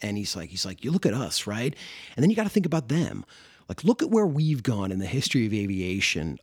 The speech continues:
over the last hundred years. Now, imagine if they had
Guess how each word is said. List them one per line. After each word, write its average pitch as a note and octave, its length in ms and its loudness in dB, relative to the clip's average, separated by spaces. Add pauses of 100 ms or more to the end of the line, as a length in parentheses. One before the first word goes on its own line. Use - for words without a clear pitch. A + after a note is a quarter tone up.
over G2+ 180 0
the G2+ 60 0
last G2 400 -4
hundred F#2 500 -6
years. F3 640 -2 (400)
Now, B2+ 160 4
imagine C#3+ 380 2
if A#2+ 140 -4
they G#2+ 160 2
had G2+ 360 -4